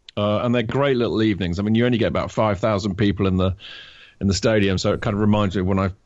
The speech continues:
you know, have been in the past when we were not so good. <laughs> Uh, but they, they,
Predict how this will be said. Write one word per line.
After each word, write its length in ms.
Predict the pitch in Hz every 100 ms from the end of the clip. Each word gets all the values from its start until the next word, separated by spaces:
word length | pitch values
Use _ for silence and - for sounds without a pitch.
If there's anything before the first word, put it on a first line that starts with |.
| -
you 120 | 110
know, 200 | 92 92 - 110
have 320 | 98 101 95
been 180 | 104 101
in 80 |
the 80 | 95
past 420 | - 98 92 92 -
when 80 | 95
we 80 |
were 80 | 95
not 180 | 95 -
so 180 | - 98
good. 300 | 104 104 - - - -
<laughs> 280 | - - -
Uh, 360 | 143 143 143 - - - - -
but 220 | 165 170
they, 240 | 180 190
they, 420 | 170 170 196 202